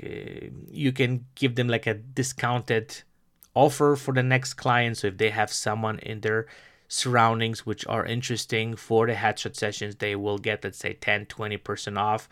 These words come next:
So there's always those little tricks which you can use, and most of it is in marketing and trying to figure out what works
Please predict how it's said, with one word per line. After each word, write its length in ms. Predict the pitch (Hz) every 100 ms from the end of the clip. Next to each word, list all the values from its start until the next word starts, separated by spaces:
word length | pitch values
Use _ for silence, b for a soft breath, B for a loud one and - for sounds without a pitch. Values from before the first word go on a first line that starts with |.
| B B B B B
So 420 | B 131 131 135 - - 143 131 - -
there's 240 | 147 139
always 380 | - 175 170 135
those 280 | 139 127 131
little 220 | 131 123
tricks 580 | - - 104 104 - -
which 220 | 104 -
you 60 | 107
can 340 | - 101 95
use, 400 | 101 110 120 117
and 240 | 110 101 -
most 400 | 123 117 131 127
of 100 | 110
it 140 | 107
is 200 | 110 -
in 100 | 117
marketing 560 | 110 107 110 110 107 104
and 120 | 98
trying 260 | - 104 101
to 100 | 101
figure 240 | - 110
out 200 | 101 101
what 200 | 107 104
works 440 | 107 110 147 -